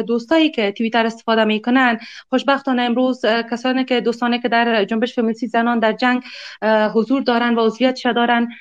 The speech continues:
در فیسبوک فعالیت بسیار زیاد دارن، اه، و هشتگ فری الهه را استفاده می‌کنن و از دوستایی که توییتر استفاده می‌کنن، ما می‌خوایم که لطفاً، اه، هشتگ فری الهه را به کار ببرین و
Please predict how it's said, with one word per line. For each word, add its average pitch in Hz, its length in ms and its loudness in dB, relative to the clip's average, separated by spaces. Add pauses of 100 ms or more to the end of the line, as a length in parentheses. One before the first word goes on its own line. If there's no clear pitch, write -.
(140)
در 220 100 2
فیسبوک 233 440 -2
فعالیت 240 280 0
بسیار 220 420 -2
زیاد 254 240 2
دارن، 247 400 0 (280)
اه، 208 140 0
و - 20 0
هشتگ 240 340 0
فری 233 180 0
الهه 226 220 2
را 262 80 4
استفاده 240 320 -2
می‌کنن 233 400 -2
و 220 60 -4
از 226 180 -2
دوستایی 269 360 0
که - 100 -10
توییتر 214 320 -2
استفاده 226 320 -2
می‌کنن، 233 320 0
ما 285 160 4
می‌خوایم 277 360 0
که - 80 -2
لطفاً، 254 380 0 (480)
اه، 220 240 0
هشتگ 294 420 2
فری 240 140 2
الهه 233 220 2
را 262 80 4
به 220 120 2
کار 269 240 2
ببرین 254 460 0
و 240 200 0